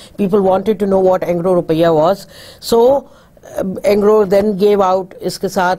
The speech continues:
इस, इस ad को compliment करने के लिए information के किस तरह, किस तरह, किस तरह। और जब ये खुला open for, you know, कि आप इसके, इसके अंदर आप अपने वो डालें पैसे, अ, उसके obviously returns भी हैं जो, अ, as compare to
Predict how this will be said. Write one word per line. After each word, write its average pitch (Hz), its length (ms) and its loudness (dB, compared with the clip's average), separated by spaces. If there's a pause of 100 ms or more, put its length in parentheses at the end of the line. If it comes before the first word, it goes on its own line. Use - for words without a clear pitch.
इस, - 240 -8 (140)
इस 165 320 -2
ad 175 220 -2
को 185 140 -2
compliment 170 560 -2
करने 160 280 -2
के 165 120 -2
लिए 165 220 2
information 170 760 -2
के 165 140 -4
किस 180 280 -6
तरह, 165 180 -2
किस 165 220 -6
तरह, 160 140 -2
किस 165 240 -8
तरह। 190 160 -2 (340)
और 180 140 0
जब 180 180 0
ये 180 60 0
खुला 220 300 0
open 196 320 -2
for, 175 460 0
you - 160 -6
know, 165 260 -2
कि 175 60 -4
आप 160 200 -2
इसके, 156 280 -2
इसके 165 280 -2
अंदर 151 220 0
आप 151 180 -2 (200)
अपने 156 260 -4
वो 147 180 0
डालें 156 340 0
पैसे, 175 300 0
अ, - 640 -8
उसके 196 260 0
obviously 190 840 0
returns 185 580 -2
भी 170 100 2
हैं 165 240 0
जो, 156 220 0
अ, 127 540 -2
as 151 80 -12
compare 151 440 -4
to 131 340 -4